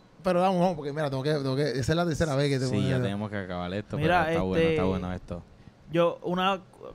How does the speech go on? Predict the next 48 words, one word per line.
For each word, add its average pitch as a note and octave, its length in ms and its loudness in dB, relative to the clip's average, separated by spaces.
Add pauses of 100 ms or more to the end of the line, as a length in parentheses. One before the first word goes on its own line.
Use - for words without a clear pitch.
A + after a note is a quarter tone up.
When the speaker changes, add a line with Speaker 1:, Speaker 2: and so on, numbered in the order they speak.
(100)
Speaker 3:
hablando F#3 480 0
de A3+ 60 2
esa, A3 280 -2
de G3+ 120 -2
esa G#3 140 -4
misma G#3+ 160 -4
manera, G#3+ 260 0
yo F3 140 2
Speaker 1:
Él - 40 4
Speaker 3:
lo F3+ 60 4
que C#3+ 60 4
Speaker 1:
tiene B2 100 6
Speaker 3:
sí A#2+ 60 -4
Speaker 1:
quiere C3 160 4
hablar C3 180 2
una B2 140 0
hora A#2 160 2
más. A2 220 -6
Speaker 2:
Sí. F#2+ 300 -2
Speaker 3:
No, F3+ 160 4
no, G3+ 140 8
no, G3+ 340 4 (100)
con F3 200 4
esto, F3+ 400 4
con F3 100 0
esto F#3 160 2
termino. F3 460 2
Speaker 1:
Ajá. C3+ 160 0
Speaker 3:
Este, E3+ 260 0
que F#3 140 0
yo, F#3 180 4
yo F3 240 0
lo F3+ 100 0
que F#3 60 -6
estoy F#3 160 -6
pensando G3 400 -6
es F#3 140 -2 (560)
que F3+ 180 2
un G3+ 160 4
buen A3 160 4
momento A3+ 400 -2
para F#3+ 260 4
que F3+ 120 2
la F3 60 4
igre-, F3 360 2
la F3+ 140 2
iglesia F3 720 2 (380)
reflexione. E3+ 880 2